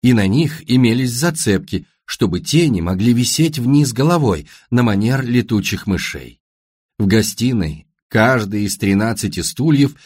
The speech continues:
имел счастливый номер тринадцать,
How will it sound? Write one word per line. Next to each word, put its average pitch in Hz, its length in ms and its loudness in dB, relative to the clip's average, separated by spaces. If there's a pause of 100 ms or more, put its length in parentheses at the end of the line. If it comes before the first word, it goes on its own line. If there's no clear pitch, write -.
(200)
имел 147 380 4
счастливый 151 760 0
номер 117 420 2
тринадцать, 87 720 -2